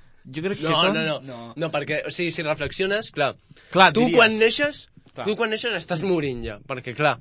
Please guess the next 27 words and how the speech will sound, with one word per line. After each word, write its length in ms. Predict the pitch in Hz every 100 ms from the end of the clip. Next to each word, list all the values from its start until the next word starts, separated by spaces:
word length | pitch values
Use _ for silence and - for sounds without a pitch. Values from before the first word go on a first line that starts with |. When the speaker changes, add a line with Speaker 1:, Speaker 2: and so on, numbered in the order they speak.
| - - - -
Speaker 2:
Cada 180 | - 170
dia 220 | 175 196
estàs 240 | 226 - 170
més 140 | 180
a 60 | 165
prop 160 | 143 175
de 80 | 180
morir-te. 460 | 156 151 156 - 104
Speaker 3:
És 100 | -
veritat. 300 | 139 117 135
Speaker 1:
Vale. 200 | - 147
Speaker 2:
Aleshores, 240 | 156 196 196
clar, 180 | 196 170
doncs, 200 | 165 160
el 100 | 156
Speaker 1:
Em 60 |
Speaker 2:
futbol, 180 | 165 170
Speaker 1:
permeteu 240 | 202 170
Speaker 2:
quan 120 | 180 180
va 60 |
Speaker 1:
fer, 80 | 202
Speaker 2:
néixer, 320 | 220 220 214 247 -
Speaker 1:
em 100 | 160 156
permeteu 380 | 165 160 151 175
Speaker 2:
està 100 | 196
Speaker 1:
per-, 80 | 196
Speaker 2:
morint-se. 400 | 202 202 -